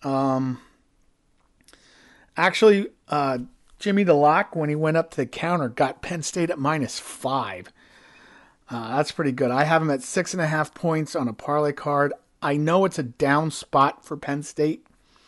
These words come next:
but Michigan State has no offense. Um, I tried to talk myself out of this. I know Michigan State has given us trouble the past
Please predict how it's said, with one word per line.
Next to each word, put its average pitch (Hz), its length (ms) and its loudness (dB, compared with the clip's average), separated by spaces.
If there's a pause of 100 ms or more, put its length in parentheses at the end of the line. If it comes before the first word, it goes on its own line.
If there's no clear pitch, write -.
(720)
but 135 160 -2
Michigan 196 440 4
State 170 280 2
has 123 260 -2
no 151 260 4 (140)
offense. 156 640 -2 (380)
Um, 110 380 -6
I 139 200 -4
tried 208 340 2
to 139 80 -2
talk 143 300 -4
myself 127 540 -4
out 131 220 -4
of 135 80 0
this. 139 320 -4 (480)
I 131 140 -2
know 151 240 6
Michigan 165 360 0
State 151 280 -2
has 131 120 -4
given 143 220 2
us 135 160 -2
trouble 165 320 0
the 160 100 0
past 156 540 -2